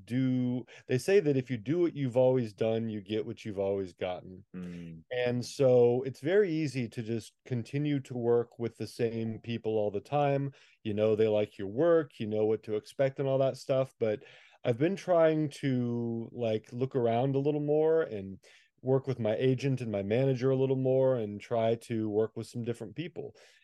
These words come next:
Speaker 1: And sometimes that has led me to places, and sometimes tho-, those have been dead ends. But I think that's been a very eye-opening and positive process, and it's, it's ongoing.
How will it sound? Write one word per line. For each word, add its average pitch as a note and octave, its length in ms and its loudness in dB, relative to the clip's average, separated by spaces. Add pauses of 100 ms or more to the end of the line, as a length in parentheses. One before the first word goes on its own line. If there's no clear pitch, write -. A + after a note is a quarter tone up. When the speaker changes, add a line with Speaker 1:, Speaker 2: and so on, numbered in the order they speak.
(100)
Speaker 1:
And A2+ 320 0
sometimes B2+ 640 0
that A2+ 320 2
has A2+ 260 -8
led A#2 340 0
me C#3 220 0
to D#3 180 -8
places, E3+ 540 -4
and G2 120 -8
sometimes A#2+ 680 -4 (380)
tho-, A#2 240 0
those A#2 380 -2
have A2 140 -8
been A#2 160 0
dead A2+ 200 2
ends. A#2 460 0 (440)
But C3 100 2
I B2+ 80 6
think D3 180 -2
that's C3+ 220 4
been C3 200 2
a A#2+ 60 2
very A#2 360 2
eye-opening C3 880 -2
and A2 500 -4 (120)
positive G#2+ 560 -2
process, G2+ 640 -4
and G#2+ 100 -4
it's, - 200 -6 (280)
it's A#2 140 -2
ongoing. A#2 680 2